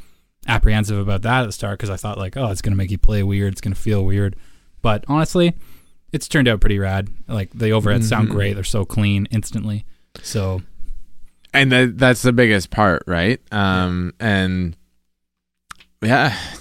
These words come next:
Speaker 2: I don't know, a clean recording, man. That's, uh,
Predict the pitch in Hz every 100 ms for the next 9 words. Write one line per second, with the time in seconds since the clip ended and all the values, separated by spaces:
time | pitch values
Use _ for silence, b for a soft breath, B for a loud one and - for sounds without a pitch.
0 | - 101 113 107 131 113 - 113 123 123
1 | 104 110 131 127 107 98 98 98 95 95
2 | - - 104 98 98 95 95 95 92